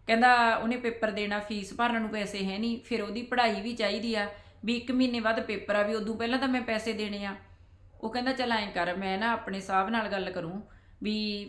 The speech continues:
ਫੀਸ ਜਿਹੜੇ ਤੂੰ ਪੈਸੇ ਤੇਰੇ ਕੋਲ ਹੈਗੇ ਆ ਉਹਨਾਂ ਦੀ ਭਰ ਦੇ,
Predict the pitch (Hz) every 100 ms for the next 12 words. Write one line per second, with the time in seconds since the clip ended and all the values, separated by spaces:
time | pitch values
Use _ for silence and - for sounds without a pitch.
0 | - 220 214 202 208 208 240 247 233 208
1 | 196 196 196 208 196 196 190 233 208 233
2 | 247 247 220 180 202